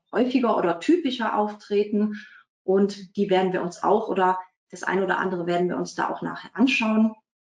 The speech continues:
Aber man sieht insgesamt, also Zahnprobleme, Gewichtsverlust, Probleme mit dem Bewegungsapparat, gesundheitliche Beschwerden, die dazukommen, die, diese Faktoren führen natürlich alle auch dazu, dass das Allgemeinbefinden des älteren Pferdes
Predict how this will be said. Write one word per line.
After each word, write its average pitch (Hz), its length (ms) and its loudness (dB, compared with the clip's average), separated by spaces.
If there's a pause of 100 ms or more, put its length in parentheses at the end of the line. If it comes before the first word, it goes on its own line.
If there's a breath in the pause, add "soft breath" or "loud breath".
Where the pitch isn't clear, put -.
(300)
Aber 196 260 -2
man 190 160 0
sieht 208 360 -2
insgesamt, 208 880 -2
also - 180 -10
Zahnprobleme, 190 720 -2
Gewichtsverlust, 208 1120 0
Probleme 233 360 2
mit 214 180 0
dem 190 120 0
Bewegungsapparat, 185 1160 -2
gesundheitliche 208 640 0
Beschwerden, 185 480 -2
die 196 80 0
dazukommen, 190 800 -4 (760 soft breath)
die, 214 480 0 (460)
diese 202 500 0
Faktoren 214 520 0
führen 202 240 2
natürlich 185 460 0
alle 185 220 4
auch 170 140 -4
dazu, 185 500 -2
dass 185 240 -4
das 185 160 -8
Allgemeinbefinden 190 1000 0
des 175 160 -6
älteren 185 440 0
Pferdes 180 840 -4